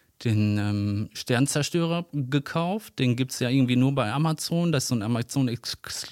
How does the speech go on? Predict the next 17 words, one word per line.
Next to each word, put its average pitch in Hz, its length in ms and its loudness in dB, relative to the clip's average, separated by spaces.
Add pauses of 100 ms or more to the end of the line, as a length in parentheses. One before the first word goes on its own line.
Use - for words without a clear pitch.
(140)
Exclusive-Ding, 160 1120 -2 (540)
der - 80 -12
kostet 135 320 0
irgendwie 120 220 2
hundertfünfzig 147 640 0
Euro, 170 420 2 (500)
den 113 100 0
habe 123 140 2
ich 135 80 0
jetzt - 360 -4 (600)
letztes 131 360 0
Weihnachten 143 400 2
besorgt, 147 500 0 (340)
ohne 170 280 4
Figuren, 139 420 4
ich 120 140 -4
glaub, 110 200 -4